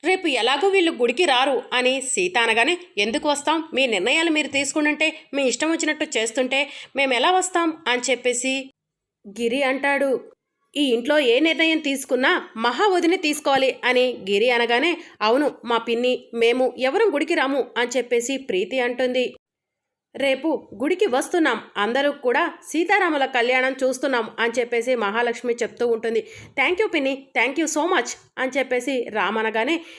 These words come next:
"నీ సంతోషమే నాకు కావాలి రామ్, వెళ్ళి ఏర్పాట్లు చేసుకో" అని చెప్పేసి మహాలక్ష్మి చెప్తుంది. "మీరు ఒప్పుకోరేమో అనుకున్నాను అత్తయ్య,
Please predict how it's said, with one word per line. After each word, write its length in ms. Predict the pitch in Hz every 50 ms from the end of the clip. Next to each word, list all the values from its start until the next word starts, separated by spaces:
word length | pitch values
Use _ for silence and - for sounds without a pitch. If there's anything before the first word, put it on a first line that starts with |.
| - _ 247
"నీ 140 | 277 349
సంతోషమే 500 | 339 349 320 269 - 285 - - 277 294
నాకు 220 | 294 254 233 233 -
కావాలి 360 | 226 202 208 226 240 247 233
రామ్, 200 | 208 208 220 220 - - - -
వెళ్ళి 220 | - 220 247 359 330 240
ఏర్పాట్లు 420 | 247 254 254 349 339 - 311 269 - 254
చేసుకో" 380 | 233 233 - - 226 196 - -
అని 160 | 233 247 240 269
చెప్పేసి 360 | 240 240 240 233 233 277 277
మహాలక్ష్మి 520 | 247 214 208 233 240 240 233 - - 254
చెప్తుంది. 500 | 247 247 226 - - 254 240 240 220 - - - _ _ _ _ _ _ _ _ _ _ _ -
"మీరు 160 | 311 349 349
ఒప్పుకోరేమో 640 | 320 254 214 - - 349 330 392 392 381 381 349 381
అనుకున్నాను 440 | 370 349 320 320 339 320 320 311 302
అత్తయ్య, 360 | 302 302 285 277 269 269 269